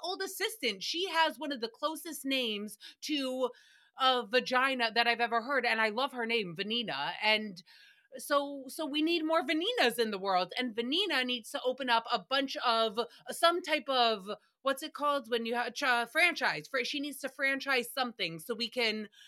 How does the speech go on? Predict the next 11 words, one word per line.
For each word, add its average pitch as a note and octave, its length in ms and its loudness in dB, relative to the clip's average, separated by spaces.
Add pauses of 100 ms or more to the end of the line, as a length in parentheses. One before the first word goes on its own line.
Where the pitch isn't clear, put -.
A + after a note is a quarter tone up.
(240)
have A#3+ 440 4
the A#3 100 0
word A3 460 0
Vanina A3+ 760 2
around G3 640 2 (140)
Dick's A3 380 0
and F#3+ 160 -6
Cox F#3 440 0
and E3+ 140 -6
B D#3+ 220 -8
J's. D#3 460 -14